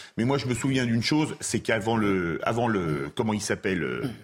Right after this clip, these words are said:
Speaker 1: euh, le, le, le passage à la République islamique, hein, Khomeini est rentré en Iran le trois février soixante-dix-neuf, je crois. En Iran, il y avait des boîtes de nuit où les hommes et les femmes dansaient ensemble, les femmes portaient des mini-jupes à l'université.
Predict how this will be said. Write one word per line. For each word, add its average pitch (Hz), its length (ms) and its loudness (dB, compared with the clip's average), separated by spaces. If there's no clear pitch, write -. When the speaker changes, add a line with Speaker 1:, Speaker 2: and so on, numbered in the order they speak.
Speaker 1:
euh, 76 340 -4
le, 78 720 -2
le, 87 140 2
le 92 120 2
passage 104 380 0
à 101 60 2
la 98 80 2
République 101 480 -2
islamique, 127 480 -2
hein, 98 200 2
Khomeini 110 360 0
est - 20 0
rentré 98 300 -2
en 104 120 0
Iran 107 220 2
le 98 80 0
trois 104 160 -2
février 101 320 -2
soixante-dix-neuf, 110 540 -2
je 107 100 0
crois. 151 380 0
En 135 160 2
Iran, 135 240 2
il 135 80 0
y - 20 2
avait 113 160 0
des 110 140 0
boîtes 120 240 0
de 123 120 0
nuit 139 220 2
où 120 80 0
les 110 200 2
hommes 117 140 0
et 113 40 2
les 113 100 0
femmes 117 300 0
dansaient 113 260 0
ensemble, 143 460 0
les 127 80 2
femmes 127 260 0
portaient 123 280 -2
des 120 120 0
mini-jupes 120 500 0
à 113 60 2
l'université. 117 880 0